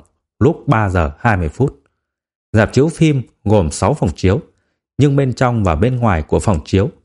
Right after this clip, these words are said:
đều không lắp camera, vì thế mà không thể biết được những hành động của cậu ta khi ở trong rạp. Bốn giờ hai mươi ba phút, Diêu Bách ra khỏi cổng soát vé, rồi tiếp tục lên một chiếc taxi ở cổng tòa nhà.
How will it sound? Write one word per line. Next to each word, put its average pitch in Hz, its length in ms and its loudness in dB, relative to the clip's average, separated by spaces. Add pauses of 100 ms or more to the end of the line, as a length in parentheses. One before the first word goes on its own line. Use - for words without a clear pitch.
(260)
đều 95 300 2
không 110 160 0
lắp 131 240 -4
camera, 107 520 0 (540)
vì 113 160 4
thế 104 260 0
mà 165 160 0
không 156 220 0
thể 92 140 2
biết 143 220 0
được 98 300 -2 (240)
những 107 180 2
hành 117 240 0
động 113 200 0
của 92 120 0
cậu 117 180 0
ta 113 300 -2 (360)
khi 143 100 2
ở 90 140 0
trong 113 260 -2
rạp. 82 240 -2 (680)
Bốn 127 240 2
giờ 147 200 4
hai 120 180 0
mươi 113 120 0
ba 98 200 2
phút, - 360 -2 (360)
Diêu 107 220 2
Bách 117 200 -2 (320)
ra 120 160 2
khỏi 101 140 0
cổng 82 220 -2
soát - 280 -4
vé, 101 200 0 (500)
rồi 101 320 2
tiếp 175 220 0
tục - 120 0 (140)
lên 127 180 2
một 90 160 -2
chiếc - 260 -4
taxi 143 520 -2
ở 95 160 -2
cổng 80 280 -2
tòa 92 120 0
nhà. 80 280 -2